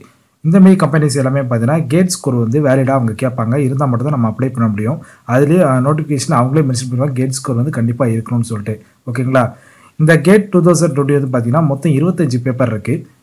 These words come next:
எல்லாமே ஆன்லைன் கம்ப்யூட்டர் பேஸ்டு எக்ஸாமினேஷன் தான். நீங்க வந்து ஒரே ஒரு பேப்பர் தான் இது பண்ண முடியும். இந்த கேட் டூ தௌசண்ட் டுவெண்ட்டி, அ, எக்ஸாமினேஷன் வந்து எப்போ நடக்கும் பாத்தீங்கன்னா, ஃபோர் ஒன் ஆஃப்டர்நூன் நடக்கும்.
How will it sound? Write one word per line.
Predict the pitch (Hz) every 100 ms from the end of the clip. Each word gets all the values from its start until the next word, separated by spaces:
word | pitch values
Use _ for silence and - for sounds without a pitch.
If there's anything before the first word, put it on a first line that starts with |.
| -
எல்லாமே | 139 170 170 196
ஆன்லைன் | 190 143 160 165
கம்ப்யூட்டர் | 139 131 139 135
பேஸ்டு | 120 117
எக்ஸாமினேஷன் | 110 120 120 113 110
தான். | 120 170 - _ _
நீங்க | - 160 170
வந்து | 160 156
ஒரே | 151 147
ஒரு | 165
பேப்பர் | 160 127 127
தான் | 147 147
இது | 123
பண்ண | 127 120
முடியும். | 104 104 160 - _ _ _
இந்த | 135 143 156
கேட் | 135 208
டூ | 196
தௌசண்ட் | 165 156 147 135
டுவெண்ட்டி, | 127 123 180 139
அ, | 135 135
எக்ஸாமினேஷன் | 127 147 170 156
வந்து | 147 135
எப்போ | 135 123
நடக்கும் | 170 131 139 120
பாத்தீங்கன்னா, | 113 117 160 180
ஃபோர் | - 170 175
ஒன் | 165
ஆஃப்டர்நூன் | 131 120 135
நடக்கும். | 123 113 117 143 -